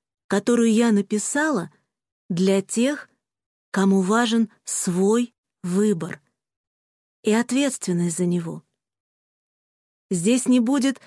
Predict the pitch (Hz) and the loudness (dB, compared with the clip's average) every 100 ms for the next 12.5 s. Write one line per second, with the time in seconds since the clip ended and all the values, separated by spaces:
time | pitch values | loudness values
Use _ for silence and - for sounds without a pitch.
0 | _ _ 202 214 220 254 240 - 240 - | _ _ 0 2 2 0 -2 -2 -4 -2
1 | 208 185 185 - 190 - _ _ _ _ | -2 0 -2 -6 -10 -12 _ _ _ _
2 | _ _ _ _ _ _ 202 190 214 285 | _ _ _ _ _ _ -2 0 0 2
3 | 262 254 - 214 226 254 240 214 202 185 | 2 2 2 2 2 2 2 4 2 2
4 | 196 190 214 208 208 202 185 202 175 165 | 0 0 0 0 2 2 2 0 0 -2
5 | 170 180 - _ _ _ _ _ _ _ | -4 -8 -14 _ _ _ _ _ _ _
6 | - 220 240 202 220 240 247 240 233 - | -4 -2 0 0 2 0 0 0 0 -2
7 | 220 - 226 233 - 185 180 180 190 - | -6 -4 -4 -2 -2 0 0 -2 -4 -6
8 | - 190 _ _ _ _ _ _ _ _ | -10 -10 _ _ _ _ _ _ _ _
9 | _ _ - 180 214 226 233 262 277 247 | _ _ -6 0 2 4 2 2 2 2
10 | 233 220 190 202 208 - 247 233 214 214 | 2 2 2 0 0 0 0 0 0 2
11 | 208 190 196 190 233 254 262 - - - | 0 0 -4 -2 -2 -2 -4 -8 -20 -20
12 | _ _ _ 226 | _ _ _ -2